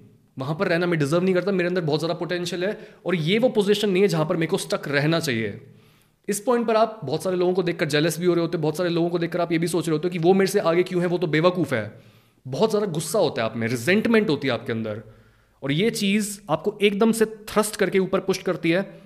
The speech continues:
और आप में मोटिवेशन बहुत ज़्यादा बढ़ी हुई होती है। But मोटिवेशन थोड़े टाइम तक ही रहती है, जब तक आपको रिजल्ट नहीं मिलता। जैसे जैसे आपको रिजल्ट मिलता है और आपके अंदर एरोगेंस आने लगती है,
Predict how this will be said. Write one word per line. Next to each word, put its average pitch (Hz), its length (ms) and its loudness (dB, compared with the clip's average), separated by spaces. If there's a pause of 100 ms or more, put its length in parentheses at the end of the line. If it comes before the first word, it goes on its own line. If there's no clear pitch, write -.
(220)
और 143 60 2
आप 156 140 0
में 180 60 4
मोटिवेशन 170 560 4
बहुत 135 160 -2
ज़्यादा 131 160 -2
बढ़ी 127 240 -2
हुई 117 120 -2
होती 104 220 -8
है। 101 140 -14 (720)
But 180 220 -2 (460)
मोटिवेशन 247 760 2
थोड़े 202 420 0
टाइम 208 240 0
तक 202 100 0
ही 202 100 2
रहती 160 240 2
है, 160 280 -2 (240)
जब - 180 -4
तक 202 200 2
आपको - 220 2
रिजल्ट 160 360 2
नहीं 135 140 2
मिलता। 104 400 -2 (400)
जैसे 156 260 0
जैसे 220 200 6
आपको 208 200 2
रिजल्ट 170 340 4
मिलता 147 340 2
है 165 80 -2 (460)
और 151 160 -4
आपके 160 260 2
अंदर 170 340 4 (440)
एरोगेंस 190 480 4
आने 131 160 2
लगती 113 300 -2
है, 101 240 -6